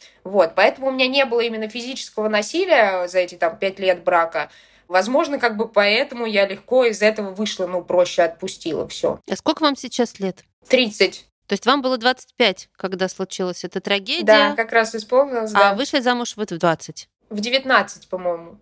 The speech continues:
Speaker 2: То есть у вас сейчас ровно прошло столько лет, сколько примерно вы были в браке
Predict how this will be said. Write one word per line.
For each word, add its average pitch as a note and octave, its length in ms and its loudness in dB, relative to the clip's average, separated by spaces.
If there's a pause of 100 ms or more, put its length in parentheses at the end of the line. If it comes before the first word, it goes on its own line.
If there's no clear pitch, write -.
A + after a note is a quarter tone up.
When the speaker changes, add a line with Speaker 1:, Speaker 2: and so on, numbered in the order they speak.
Speaker 2:
То - 80 -2
есть G3+ 160 -2
у G#3 60 2
вас B3+ 200 2
сейчас A#3+ 460 -2
ровно A3 400 2
прошло A3 600 0
столько G#3+ 500 0
лет, B3+ 320 -2
сколько - 480 0
примерно A3 520 0
вы G3+ 160 -2
были G3+ 300 0
в F3+ 140 -10
браке E3+ 580 -2